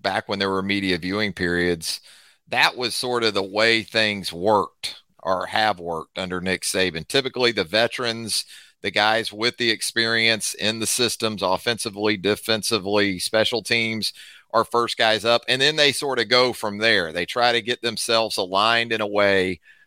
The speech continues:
going into this first scrimmage where coming out of it,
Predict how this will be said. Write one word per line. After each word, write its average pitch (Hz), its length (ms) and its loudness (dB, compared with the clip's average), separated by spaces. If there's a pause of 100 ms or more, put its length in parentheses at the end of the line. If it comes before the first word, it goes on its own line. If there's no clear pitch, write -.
(180)
going 131 380 2
into 143 220 4
this 127 220 2
first 120 300 0
scrimmage 139 500 0
where 110 480 4 (300)
coming 131 400 2
out 135 240 4
of 110 240 4
it, 107 160 -2